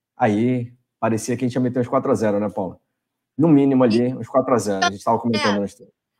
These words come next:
Speaker 2: Tivemos chance, teve um lance com o Everton Ribeiro, né, que deu um chutaço e passou raspando.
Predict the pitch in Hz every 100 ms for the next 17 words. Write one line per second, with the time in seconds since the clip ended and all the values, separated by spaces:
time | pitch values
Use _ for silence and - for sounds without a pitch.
0 | _ _ _ - 320 269 320 370 392 339
1 | 311 - 302 311 349 349 302 302 320 330
2 | 294 285 277 285 277 208 233 320 339 269
3 | 294 262 208 240 269 - - 240 208 294
4 | - 269 233 208 _ - 247 240 247 285
5 | - - 233 262 330